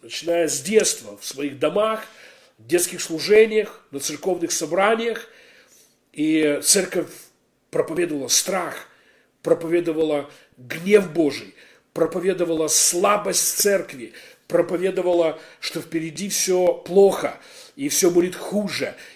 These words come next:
и греха будет больше, и тьмы будет больше, и как бы нам выжить? И поэтому тем, ну, то, во что верила церковь, а, оно отображается, как в зеркале,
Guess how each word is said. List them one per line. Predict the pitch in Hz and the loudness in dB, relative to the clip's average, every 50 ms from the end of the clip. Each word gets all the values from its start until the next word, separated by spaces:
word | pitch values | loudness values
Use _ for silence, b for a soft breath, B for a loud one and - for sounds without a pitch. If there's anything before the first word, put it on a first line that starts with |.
| B B | B B
и | 185 180 | -8 -8
греха | - - 165 185 180 - - 190 196 | -6 -4 -4 -4 -2 0 2 2 2
будет | 185 185 180 196 160 135 | 2 0 -2 -2 -4 2
больше, | 139 180 220 214 220 - - - 135 123 120 - | 6 6 6 6 4 0 -6 -6 -6 -6 -8 -8
и | 170 165 | -8 -8
тьмы | - - 170 165 196 202 | -6 -6 -4 -2 -2 -2
будет | 180 196 196 208 170 139 | -2 -2 -4 -4 -8 -2
больше, | 127 143 185 226 226 226 - - - 147 123 B B B B B | 6 8 10 10 8 6 0 -4 -4 -6 -6 B B B B B
и | B 156 | B -4
как | - - 202 196 165 | 0 2 2 2 2
бы | 170 185 | -2 -2
нам | 190 196 185 | -2 -2 -4
выжить? | 170 165 196 240 233 175 - 143 - - - - - _ b b b b b b b b b b b b b _ | -2 -2 0 0 0 0 -2 -4 -6 -10 -12 -20 -20 _ b b b b b b b b b b b b b _
И | - 110 110 120 123 120 120 120 120 120 120 120 - - - | -14 -10 -6 -4 -2 0 0 -2 -2 -4 -10 -16 -18 -12 -2
поэтому | - 151 160 156 180 175 175 175 175 175 165 | 0 2 2 2 0 -4 0 2 2 2 2
тем, | - - - 180 190 202 202 208 196 175 151 - - _ - | 0 -4 -6 -2 2 2 4 2 2 -2 -8 -14 -20 _ -20
ну, | 139 135 151 170 175 160 139 | -10 -4 0 0 2 2 0
то, | - - 185 180 | 0 0 2 2
во | 175 | 2
что | 160 - - 175 | 0 -2 -2 -2
верила | 156 160 156 151 139 127 120 | 0 0 0 -2 -2 -4 -4
церковь, | - - 202 214 240 240 - 233 - - - - b b b b b b b b b b b b b b _ | -2 0 0 2 0 2 2 2 0 0 -2 -14 b b b b b b b b b b b b b b _
а, | - 139 143 139 139 143 139 135 131 135 127 123 123 - _ _ _ - | -4 -2 -2 0 0 0 0 0 -2 -2 -4 -6 -10 -20 _ _ _ -6
оно | 139 139 143 147 156 165 175 180 185 185 190 185 | -6 -6 -4 0 0 2 4 6 4 4 4 2
отображается, | 156 - - 160 - - 156 156 143 131 151 202 208 226 220 220 196 - - - 143 | 0 0 0 0 0 0 0 -2 0 2 4 4 6 6 6 4 2 0 -2 -6 -6
как | - - 139 131 | -6 -8 -10 -8
в | 127 | -6
зеркале, | - - - - 185 233 254 233 - - - 135 117 117 147 180 - | -4 -2 -2 0 4 6 6 6 6 4 -4 -6 -4 -4 -6 -6 -8